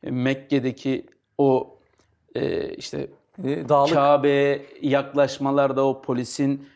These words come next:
Speaker 1: o reaksiyonları olsun, diğer konular olsun. Oradaki biraz yapı biraz daha farklıydı ama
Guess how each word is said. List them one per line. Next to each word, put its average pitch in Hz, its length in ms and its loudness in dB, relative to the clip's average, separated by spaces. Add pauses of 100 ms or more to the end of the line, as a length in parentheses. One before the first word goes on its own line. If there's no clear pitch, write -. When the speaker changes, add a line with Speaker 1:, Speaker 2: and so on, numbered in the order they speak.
(140)
Speaker 1:
o - 340 2
reaksiyonları 135 760 2
olsun, 131 400 -2
diğer 147 280 4
konular 143 380 0
olsun. 139 300 -4
Oradaki 175 420 -2
biraz 175 280 2
yapı 160 280 -2
biraz 160 300 2
daha 156 100 2
farklıydı 139 560 0
ama 135 280 0